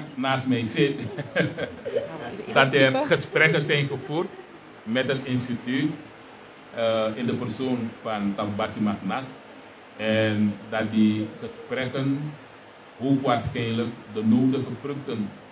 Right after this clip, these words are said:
Speaker 1: zullen afwerpen. Om, eh, binnen redelijke termijn nadien en, eh, te vereren met de boodschap dat het is beklonken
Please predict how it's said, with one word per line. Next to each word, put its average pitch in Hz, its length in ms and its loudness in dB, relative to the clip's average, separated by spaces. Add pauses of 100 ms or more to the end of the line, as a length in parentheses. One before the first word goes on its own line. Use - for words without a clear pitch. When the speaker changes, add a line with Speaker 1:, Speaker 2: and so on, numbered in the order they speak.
(280)
Speaker 1:
zullen 117 220 2
afwerpen. 101 680 -2 (480)
Om, 123 280 0
eh, 110 120 0 (540)
binnen 139 220 4
redelijke 151 420 6
termijn 127 420 0
nadien 120 520 -2 (640)
en, 110 220 4
eh, 107 240 4 (200)
te 139 100 0
vereren 151 640 2 (420)
met 123 220 0
de 120 60 0
boodschap 110 540 -2 (680)
dat 113 180 0 (200)
het 110 160 0 (160)
is 113 160 -6 (240)
beklonken 131 800 0